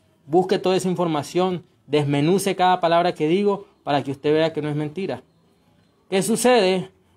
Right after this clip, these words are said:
Podríamos tener un transporte mejor que el ferrocarril que vendió la Patepalo, súper mejor y más moderno. Nosotros somos seres humanos, nosotros tenemos la misma capacidad que el chino, tenemos la misma capacidad que el japonés,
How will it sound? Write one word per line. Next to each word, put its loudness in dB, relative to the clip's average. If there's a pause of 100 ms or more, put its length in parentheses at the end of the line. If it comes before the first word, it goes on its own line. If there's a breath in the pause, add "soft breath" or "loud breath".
(120)
Podríamos 2
tener 2 (480)
un 2
transporte 0
mejor 0
que -4
el -4
ferrocarril 0
que -4
vendió 0
la 0
Patepalo, 0 (560)
súper 0
mejor 0
y 0
más 0
moderno. -2 (680 soft breath)
Nosotros 0
somos -2
seres -2
humanos, -2
nosotros -4
tenemos -2
la 2
misma 0
capacidad -2
que -4
el -2
chino, -4 (260 soft breath)
tenemos 0
la 2
misma 0
capacidad -2
que -2
el -2
japonés, -4